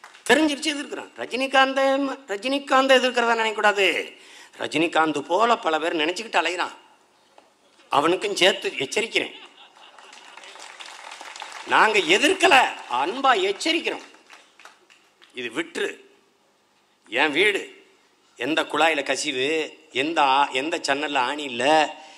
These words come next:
எந்த கதவுல தாப்பா இல்ல, எந்த மூலையில ஒட்டடை இருக்குன்னு எனக்கு தெரியும். இது என் நாடு.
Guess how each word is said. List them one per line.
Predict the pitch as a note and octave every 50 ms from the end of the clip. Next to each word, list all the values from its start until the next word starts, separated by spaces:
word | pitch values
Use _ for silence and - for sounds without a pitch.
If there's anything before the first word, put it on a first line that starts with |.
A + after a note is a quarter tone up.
| - - _
எந்த | B2+ C3+ D3+ E3 E3+
கதவுல | D#3+ - D3+ C#3+ D3+ D3+ C#3+ C3+
தாப்பா | - - C#3+ D3 D3 - D3 C3+
இல்ல, | A#2+ G#2+ G#2+ B2 D3+ D#3+ E3 D#3 - -
எந்த | B2 B2+ D3 E3+ F3+ F3
மூலையில | D3+ C#3 D3 D#3+ D#3+ D#3 D3 C#3 C3 A#2+
ஒட்டடை | C3 - - D#3+ D#3 D3
இருக்குன்னு | C3+ A#2+ - B2+ C#3+ D#3
எனக்கு | C3+ A#2 A#2 A#2+ - -
தெரியும். | - A2+ A2 F#2+ E2 - _ - _ _ _ _ _ _ _ _ _ _ _ _ _ _ _
இது | A#2+ B2+ A2+ A2 G#2+
என் | A#2 C3+ C#3+
நாடு. | C3 C3 C#3 D#3 D#3 B2+ -